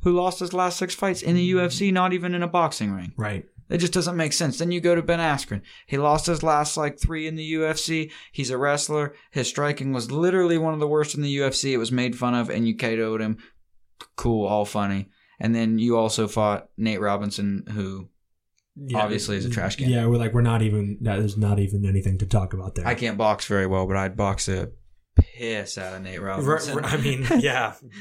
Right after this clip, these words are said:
Speaker 2: yeah, fair. I, I agree with you, though. I think Jake does nef-, does definitely need to, like, kind of build a career actually fighting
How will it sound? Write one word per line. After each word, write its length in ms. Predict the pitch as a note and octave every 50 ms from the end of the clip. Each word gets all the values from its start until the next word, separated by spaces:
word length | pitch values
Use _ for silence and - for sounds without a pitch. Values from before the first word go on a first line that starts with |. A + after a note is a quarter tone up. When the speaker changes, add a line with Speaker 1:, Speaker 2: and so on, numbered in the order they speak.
| - - -
Speaker 2:
yeah, 380 | C3 B2 A2+ G#2+ G2+ G2+ G#2 - - A#2 -
fair. 420 | - A#2 G#2+ G2+ F#2+ F#2+ - - - - - _ _ _ _ _ - - C#2 - - -
I, 120 | G#2+ - -
I 160 | A#2 B2 B2+
agree 260 | B2 A#2 A2 A#2+ A2
with 160 | A2 G#2+ - A2
you, 60 | G#2
though. 100 | G#2+ G#2
I 60 | G#2+
think 180 | - A#2 A2 G2+
Jake 280 | A2+ A2 G#2 G2+ - -
does 260 | A2 G#2+ G#2 G2+ G#2+
nef-, 280 | G#2+ G#2 G#2+ - - -
does 320 | - A#2 A2 G#2 G2+ G2
definitely 320 | - A2 G#2 - A2 G#2+ G#2
need 160 | G#2 G#2 G2+
to, 220 | - G#2 G2 F#2+ -
like, 240 | G2+ G2 G2 - - _ _ -
kind 160 | C3 B2+ A#2+
of 100 | G#2 F#2+
build 200 | G2+ A2+ A2+ A2
a 40 | G#2+
career 360 | - - - G#2 G#2 G#2 G#2 G#2
actually 500 | G2+ G#2 G2+ - - A2 G2+ G2 F#2 F#2+ - _ _ _ _ _ _ _ _ -
fighting 640 | - - A2 G2+ G2+ G2 G2+ G2 F#2+ F#2 F#2 F2+